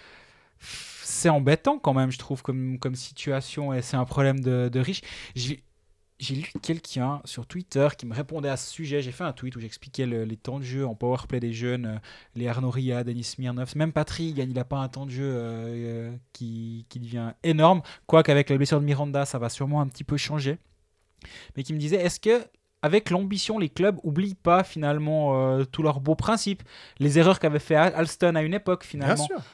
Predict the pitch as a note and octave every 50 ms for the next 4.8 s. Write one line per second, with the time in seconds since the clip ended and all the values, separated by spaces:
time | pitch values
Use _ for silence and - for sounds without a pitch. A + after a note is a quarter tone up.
0 | - _ _ - - C3+ C3+ C3 C3 C3 C3 C3 C3 C3 B2+ - _ - - -
1 | - - - - C#3 - C#3+ C3 D3+ C#3+ - D#3 D3 - D#3+ E3+ F3 F3 F3+ F3+
2 | E3+ - D#3+ - - E3 D3+ D3 D3 C3 - - E3 D#3+ F3+ F#3 E3+ C#3+ C3+ C3
3 | B2+ B2+ B2+ B2+ B2+ B2+ C3 B2+ - _ - D#3+ D#3+ D#3+ D#3 D3 D3 C#3+ C3+ B2+
4 | B2+ F3+ G3 F3+ C3 - C#3+ C3 B2+ - D#3+ F3 A#3+ C4+ A3